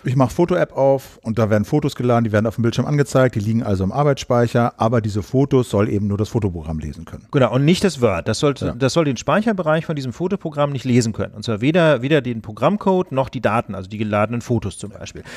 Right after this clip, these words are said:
Speaker 2: Und dann gibt es noch immer parallel dazu im Speicher dieses Computers, äh, das Betriebssystem.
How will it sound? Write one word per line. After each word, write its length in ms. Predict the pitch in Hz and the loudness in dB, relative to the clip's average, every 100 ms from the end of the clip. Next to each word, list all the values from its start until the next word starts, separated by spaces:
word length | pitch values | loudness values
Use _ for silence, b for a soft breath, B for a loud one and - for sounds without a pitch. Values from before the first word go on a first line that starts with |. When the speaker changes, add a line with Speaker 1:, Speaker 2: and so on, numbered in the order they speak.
| B B | B B
Speaker 2:
Und 160 | - 131 | -2 2
dann 140 | 147 | 4
gibt 160 | 202 240 | 2 0
es 100 | 214 | 0
noch 200 | 202 - | -2 -2
immer 260 | 170 220 208 | 0 2 2
parallel 520 | 165 120 107 127 233 | 2 2 2 2 2
dazu 280 | 226 196 185 | 0 0 -4
im 160 | 175 | -6
Speicher 440 | - 135 151 180 165 | -6 -4 -2 -2 -4
dieses 280 | 143 147 | -6 -10
Computers, 640 | - 123 - 175 175 170 B B B | -10 -10 -10 -6 -4 -4 B B B
äh, 240 | - 151 | 2 4
das 140 | 143 135 | 4 2
Betriebssystem. 580 | - 151 160 151 - | 2 2 4 0 -2